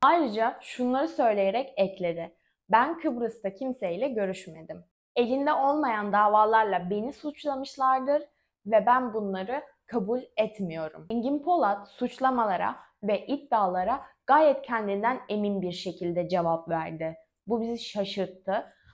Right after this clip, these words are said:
Açıkçası bu zamana kadar konuşmamış olması, Dilan Polat çıktıktan sonra bu şekilde emin ve iddialı konuşması gerçekten bizleri çok çok şaşırttı.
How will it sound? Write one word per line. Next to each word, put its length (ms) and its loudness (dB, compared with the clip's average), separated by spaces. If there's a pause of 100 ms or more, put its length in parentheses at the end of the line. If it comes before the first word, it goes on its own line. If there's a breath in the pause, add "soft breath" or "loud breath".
Açıkçası 580 -4
bu 80 -2
zamana 520 0
kadar 360 -4
konuşmamış 680 -4
olması, 500 -4 (320 loud breath)
Dilan 340 2
Polat 340 0
çıktıktan 600 -6
sonra 420 -8
bu 80 -6
şekilde 480 -4
emin 680 -4 (220 loud breath)
ve 140 0
iddialı 560 2
konuşması 720 -6 (260)
gerçekten 600 0
bizleri 360 -4
çok 240 -14
çok 180 -16
şaşırttı. 560 -12